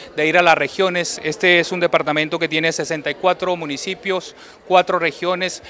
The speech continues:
está dividido además entre la costa y la sierra. Estoy aquí con Víctor Chávez de Agenda Paz en Nariño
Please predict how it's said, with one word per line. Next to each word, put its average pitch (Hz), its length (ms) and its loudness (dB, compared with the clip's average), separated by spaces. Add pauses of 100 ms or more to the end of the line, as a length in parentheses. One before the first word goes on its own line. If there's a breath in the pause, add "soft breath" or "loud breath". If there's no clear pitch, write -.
(200 loud breath)
está 170 300 2
dividido 160 380 0
además 160 280 0
entre 160 220 -8
la 139 120 -2
costa 170 340 -2
y - 20 -6
la 156 140 -2
sierra. 170 400 0 (260 loud breath)
Estoy 202 280 0
aquí 214 180 0
con 208 160 -2
Víctor 196 340 -2
Chávez 190 360 4
de 170 100 4
Agenda 165 260 0
Paz 175 280 2
en 165 180 -2
Nariño 156 400 -2